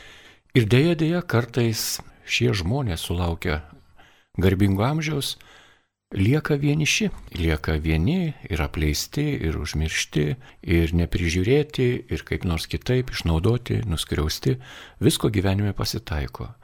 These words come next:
Bet šalia tokių faktų, žinoma, ir yra ir tokių, kurie sulaukę šio amžiaus gali džiaugtis, gali dėkoti Dievui, turi apstybės jausmą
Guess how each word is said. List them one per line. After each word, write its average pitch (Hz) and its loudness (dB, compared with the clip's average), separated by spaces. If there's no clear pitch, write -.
Bet 113 4
šalia 160 2
tokių 185 2
faktų, - -2
žinoma, 165 0
ir 147 0
yra 143 0
ir - -16
tokių, 156 2
kurie 107 2
sulaukę 104 2
šio 101 0
amžiaus 127 0
gali 92 0
džiaugtis, 98 0
gali 95 -2
dėkoti 76 -2
Dievui, 95 2
turi 117 6
apstybės 117 0
jausmą 92 0